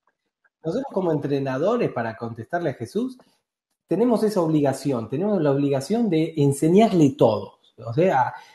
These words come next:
eh, eh, y, y él dice, "Bueno, en categorías infantiles". Sí, en categorías infantiles depende el nivel de, de, de, de la clientela que tenés, Jesús, primero. Segundo,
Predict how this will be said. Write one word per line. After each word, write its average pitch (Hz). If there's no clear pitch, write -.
eh, 139
eh, 127
y, 151
y -
él 208
dice, 185
"Bueno, 170
en 143
categorías 170
infantiles". 143
Sí, 269
en 208
categorías 240
infantiles 160
depende 240
el 147
nivel 156
de, 123
de, 123
de, 117
de 123
la 123
clientela 143
que 131
tenés, 151
Jesús, 147
primero. 123
Segundo, 214